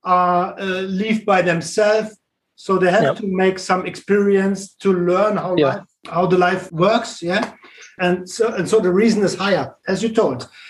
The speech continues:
Speaker 2: Yeah.
Speaker 1: Um, the most used substances in Uganda are which one?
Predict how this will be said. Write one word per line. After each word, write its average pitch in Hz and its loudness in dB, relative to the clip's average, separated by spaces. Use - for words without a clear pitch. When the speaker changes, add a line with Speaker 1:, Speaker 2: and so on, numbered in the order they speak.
Speaker 2:
Yeah. 139 -14
Speaker 1:
Um, 202 0
the 208 2
most 220 0
used 220 0
substances 220 -4
in 208 -2
Uganda 214 0
are 190 2
which 226 -2
one? 233 -2